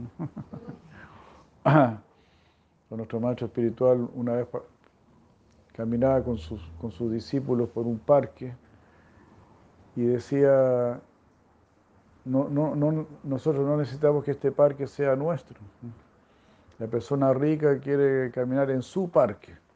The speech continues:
<laughs> Porque me-, para caminar en su parque tiene que explotar a cualquier cantidad de personas y, y tener una vida llena de ansiedad, llena de competencia, llena de temor.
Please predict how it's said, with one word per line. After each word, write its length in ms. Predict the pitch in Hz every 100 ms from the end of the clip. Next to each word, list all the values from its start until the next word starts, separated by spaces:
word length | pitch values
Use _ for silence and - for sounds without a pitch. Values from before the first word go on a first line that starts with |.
| _ _ _
<laughs> 580 | 113 - 170 190 - 175 - - - - - _ 113
Porque 180 | 120 120
me-, 260 | 139 143 135
para 240 | 123 117
caminar 280 | 120 127 139
en 100 | 131
su 280 | - 202 185
parque 600 | 147 107 110 127 127 127 117 -
tiene 200 | 131 123
que 80 | 117
explotar 420 | 101 117 110 127
a 60 | 120
cualquier 300 | 110 117 120
cantidad 300 | 113 110 117
de 80 | 110
personas 840 | 113 - 151 143 143 135 131 - _ _ _ _ - _ _ _ _ _ _ _ _ _ _ _
y, 260 | 117 117 120
y 520 | 117 - 120 120 117
tener 180 | - 139
una 160 | 147 143
vida 180 | 151 147
llena 280 | 156 160
de 100 | 156
ansiedad, 640 | 139 131 - - - 151 120
llena 280 | 117 131 127
de 80 |
competencia, 960 | 110 110 - 110 131 135 127 117 - 110
llena 240 | 113 120 113
de 120 | 107
temor. 520 | 107 104 110 113 107